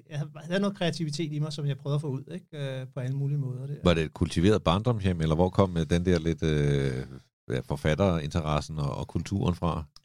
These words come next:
Speaker 1: Det tror jeg, hvis jeg skal være helt ærlig, så må den have været dybt begravet inde i mit D N A, ikke, et sted, ikke?
Speaker 2: Ja.
Speaker 1: Altså, fordi det er ikke sådan, altså, jeg, jeg er vokset op i sådan et, øh, i,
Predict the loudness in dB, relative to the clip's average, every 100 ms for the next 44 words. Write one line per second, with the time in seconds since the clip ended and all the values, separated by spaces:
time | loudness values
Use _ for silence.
0 | _ -16 -16 -16 -16 -16 -14 -12 -4 -4
1 | -2 0 0 0 0 -2 -2 -4 -2 -4
2 | -4 -8 -8 -8 -8 -2 0 0 0 -6
3 | -6 -10 -12 -14 -14 -16 -12 -12 -10 -10
4 | -4 0 0 -2 -18 -18 -14 -4 -4 -4
5 | -6 -4 -4 -4 -4 -2 0 -2 -2 -4
6 | -4 0 0 0 -6 -6 -6 -8 -8 -10
7 | -12 -16 -14 -14